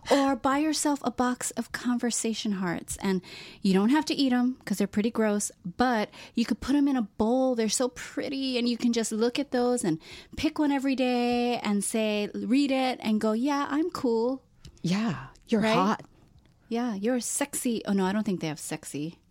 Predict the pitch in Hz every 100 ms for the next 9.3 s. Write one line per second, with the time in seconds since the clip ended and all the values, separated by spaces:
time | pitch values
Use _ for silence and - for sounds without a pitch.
0 | _ - 175 170 151 147 143 151 156 277
1 | 302 156 160 233 - - - - - 247
2 | 240 226 226 190 180 359 - 339 - 359
3 | - 349 349 320 320 - - - - -
4 | - - - - 415 - _ - - -
5 | - - - 269 285 - 262 - - -
6 | _ 277 277 277 269 269 294 277 254 247
7 | 240 240 233 277 - _ - 254 254 262
8 | 214 202 220 185 - - 147 139 - -
9 | 110 - -